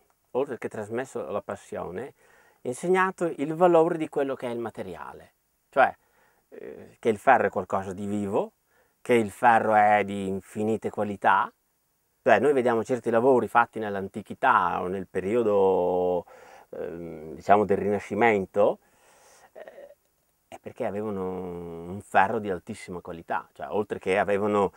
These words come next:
tutta una tradizione di insegnamento di bottega che era centenario, che s-, si può considerare che al giorno d'oggi è andato tutto perduto, eh, avevano anche un, un materiale che era, eh,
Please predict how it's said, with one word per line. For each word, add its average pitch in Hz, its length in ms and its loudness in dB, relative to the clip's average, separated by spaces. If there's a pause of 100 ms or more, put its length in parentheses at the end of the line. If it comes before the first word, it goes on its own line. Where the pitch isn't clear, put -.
(640)
tutta 247 440 0
una 131 140 4
tradizione 127 720 2
di 120 140 0
insegnamento 120 800 0
di 104 120 -10
bottega 120 580 -4
che 101 160 -10
era 101 140 -6
centenario, 95 960 -8 (520)
che - 160 -8
s-, - 120 -18 (400)
si - 160 -20
può 85 180 -6 (100)
considerare 90 640 -4
che - 80 -12
al 80 80 -8
giorno 85 240 -10
d'oggi 92 240 -4
è - 20 -6
andato 85 340 -8
tutto - 280 -12
perduto, 92 640 -10 (760)
eh, - 120 -6
avevano 98 1200 2
anche 120 360 2
un, 95 400 -4
un 104 280 -6
materiale 113 640 4
che 98 160 -4
era, 90 840 -6 (460)
eh, - 240 -16